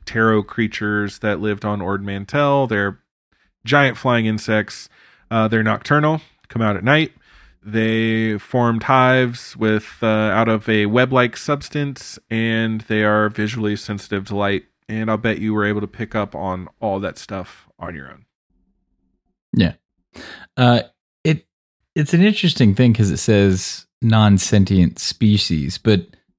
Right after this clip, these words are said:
Speaker 1: Here.
Speaker 2: they fly up and they're flying around the Bad Batch. They clearly in-, grab the crates of spice, and, and, uh, Sid says, "Not the spice,"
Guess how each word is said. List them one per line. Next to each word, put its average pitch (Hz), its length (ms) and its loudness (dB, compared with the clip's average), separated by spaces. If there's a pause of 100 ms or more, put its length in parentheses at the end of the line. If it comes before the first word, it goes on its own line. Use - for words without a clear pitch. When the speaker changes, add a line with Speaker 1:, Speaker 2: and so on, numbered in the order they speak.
(420)
Speaker 1:
Here. - 180 -14 (100)
Speaker 2:
they 123 220 4
fly 151 380 4
up 117 260 4
and 107 80 8
they're 104 80 6
flying 139 320 4
around 120 220 6
the 98 40 6
Bad 104 300 4
Batch. 87 300 2
They 98 100 2
clearly 139 720 4 (140)
in-, 98 240 2 (260)
grab 113 540 4
the 98 200 4
crates - 640 2
of 82 200 -6
spice, - 880 -2 (720)
and, 95 400 6 (380)
and, 92 440 6 (840)
uh, 87 320 0 (180)
Sid 104 380 2
says, 92 420 4
"Not 156 240 0
the 139 100 -4
spice," 156 680 2